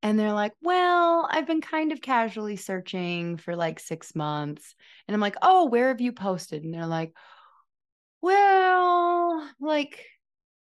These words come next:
kind of with the schools, like, kind of." <laughs> And I'm like, "Oh, okay." So I think that really what it comes down to is we've got people who are like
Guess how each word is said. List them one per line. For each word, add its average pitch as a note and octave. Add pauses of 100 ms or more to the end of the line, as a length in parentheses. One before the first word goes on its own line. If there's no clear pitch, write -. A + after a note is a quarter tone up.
(260)
kind D#4+
of D#4+ (120)
with B3
the C#4+
schools, D4
like, F#3+
kind C4
of." C4
<laughs> A3
And B3
I'm A#3
like, A3
"Oh, G3 (600)
okay." F#3 (240)
So A#3
I A3+
think D4
that F4 (600)
really B3
what A#3
it G#3+
comes G#3
down F3
to E3+ (760)
is F3+
we've E3+
got E3
people F#3
who E3+
are D#3+
like D3+